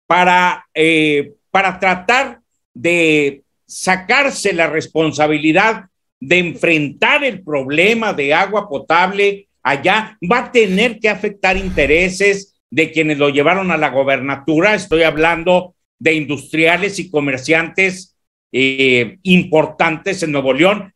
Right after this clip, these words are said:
Van a tener que soltar agua porque se le dio preferencia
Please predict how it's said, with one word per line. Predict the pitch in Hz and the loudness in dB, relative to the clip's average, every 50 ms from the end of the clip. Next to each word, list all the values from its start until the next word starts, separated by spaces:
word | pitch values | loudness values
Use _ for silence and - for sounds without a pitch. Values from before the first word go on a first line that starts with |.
| _ - | _ -8
Van | 143 160 190 214 226 226 | -2 -2 0 0 0 -2
a | 220 - 214 | -4 -6 -4
tener | - 160 147 147 170 196 220 190 185 - | -4 -4 -2 0 2 2 2 0 -2 -4
que | - 180 | -4 -4
soltar | 180 - 170 170 165 - - 175 180 175 - - _ - | -2 -2 -4 -4 -4 -2 0 0 0 0 -2 -6 _ -2
agua | 170 196 190 160 151 185 202 208 208 185 190 - _ _ _ _ _ _ - | 0 0 0 0 0 0 2 2 2 0 -4 -14 _ _ _ _ _ _ 0
porque | 175 185 175 180 175 170 | 2 2 2 0 -4 -6
se | 160 - 165 156 | -4 0 0 0
le | 147 156 143 | 2 0 0
dio | 139 151 180 202 214 208 | 0 2 0 0 0 0
preferencia | 226 220 214 - 180 170 156 180 190 190 185 185 - 180 202 196 196 185 185 - | 0 -2 0 0 0 0 2 2 0 0 -2 -4 -2 0 0 0 0 -2 -6 -12